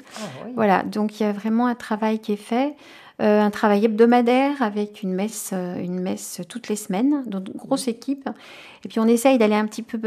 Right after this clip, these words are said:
Speaker 2: un petit peu partout, euh, dans les centres de personnes handicapées. C'est un petit peu difficile parce que, euh, voilà, ce sont sou-, souvent des, très, des institutions publiques qui préfèrent que, euh, ça soit les paroisses qui accueillent aussi bien les enfants que les,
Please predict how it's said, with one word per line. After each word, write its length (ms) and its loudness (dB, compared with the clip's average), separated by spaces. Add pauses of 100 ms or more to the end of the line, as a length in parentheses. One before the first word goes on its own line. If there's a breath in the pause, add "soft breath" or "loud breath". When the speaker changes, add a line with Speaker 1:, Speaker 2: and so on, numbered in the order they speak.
Speaker 2:
un 120 0
petit 200 -10
peu 160 -4
partout, 580 -2
euh, 80 2
dans 160 0
les 80 0
centres 240 0
de 80 0
personnes 320 -4
handicapées. 600 -2
C'est 400 -4
un 120 0
petit 140 -8
peu 120 -2
difficile 480 -6
parce 220 -10
que, 140 -10
euh, 380 -2 (420 loud breath)
voilà, 260 2
ce 140 -8
sont 240 -2
sou-, 240 -10
souvent 360 -4
des, 100 -2
très, 280 -2
des 220 -2
institutions 520 -4
publiques 520 -2 (160)
qui 160 -16
préfèrent 640 2
que, 140 -2
euh, 340 2 (240 loud breath)
ça 100 -6
soit 180 2
les 80 0
paroisses 540 0
qui 200 -8
accueillent 540 -4
aussi 280 -8
bien 160 -4
les 220 -2
enfants 420 -8
que 140 -10
les, 260 -8